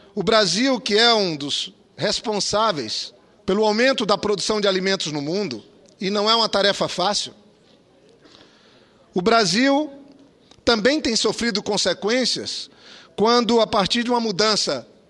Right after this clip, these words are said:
no modelo mental dos consumidores hoje, todos nós estamos mudando. Todos nós, quando consumimos algo, queremos saber a origem desse produto,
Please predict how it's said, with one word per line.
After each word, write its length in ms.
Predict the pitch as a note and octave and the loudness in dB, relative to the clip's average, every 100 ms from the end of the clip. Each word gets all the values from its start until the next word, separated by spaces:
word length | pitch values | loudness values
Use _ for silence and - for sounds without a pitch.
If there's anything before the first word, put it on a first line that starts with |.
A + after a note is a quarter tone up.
| _ | _
no 120 | E3+ G3+ | -4 -2
modelo 360 | G#3 A3+ A#3+ | 2 2 2
mental 540 | A#3 G#3+ - A#3 B3 G3+ | 2 0 2 2 2 0
dos 180 | F3 | -4
consumidores 840 | - F3+ - G3+ D#3+ F#3+ A3 C#3+ A#2 | -4 -4 -2 -2 -2 0 0 -2 -2
hoje, 380 | F#3 F#3+ G2 G2+ | -2 -2 -6 -10
todos 400 | - C4 C4+ C#3 | -2 -2 0 -2
nós 300 | F3+ B3 D#3 | 0 0 -2
estamos 360 | C#3+ F#3+ F3+ | -4 -4 -4
mudando. 500 | D3+ C#3 F3+ G3 A2 - - - | -6 -2 -2 -2 -6 -14 -20 -10
Todos 300 | - A#3 A3+ | -4 0 0
nós, 300 | F3 A3+ A#3 | 2 2 2
quando 220 | - A3 G#3+ | 0 -2 -2
consumimos 640 | A3 - G3+ G#3 F#3 C3 | -4 -2 -2 -2 -2 0
algo, 300 | G#3 A3 F3 | 2 2 0
queremos 320 | G3 G3+ A3 | -2 -2 0
saber 220 | G#3 F#3+ | -2 0
a 60 | G3+ | 0
origem 480 | F3+ A3+ A3 C#3+ G#2 - - _ _ _ | 2 0 -2 -4 -8 -20 -20 _ _ _
desse 220 | E3 F#3+ - | -6 -4 -4
produto, 600 | E3+ D3 G#3 A#3 C3 | -6 -4 -4 -4 -10